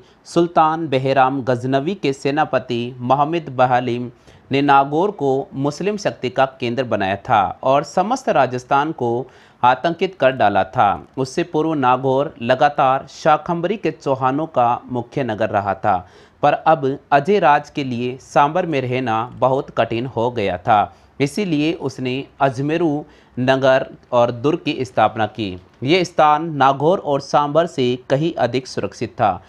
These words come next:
इस दुर्ग की प्रतिष्ठा संवत ग्यारह सौ तेरह से लेकर ग्यारह सौ सत्तर तक पूरी हो चुकी थी। दुर्ग के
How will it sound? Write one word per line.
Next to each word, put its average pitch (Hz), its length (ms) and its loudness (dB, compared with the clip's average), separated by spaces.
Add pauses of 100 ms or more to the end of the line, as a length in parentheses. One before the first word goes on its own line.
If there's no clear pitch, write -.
(300)
इस 127 140 -2
दुर्ग 165 280 0
की 190 100 0
प्रतिष्ठा 135 720 0 (260)
संवत 143 480 -2 (320)
ग्यारह 131 320 4
सौ 127 280 -4 (480)
तेरह 160 300 4
से 180 160 -4
लेकर 123 440 -2
ग्यारह 123 340 2
सौ 139 140 -8
सत्तर 123 380 -4
तक - 220 -2 (140)
पूरी 123 200 -2
हो 120 200 -2
चुकी 101 340 -6
थी। 90 280 -8 (300)
दुर्ग 170 340 2
के 139 280 -4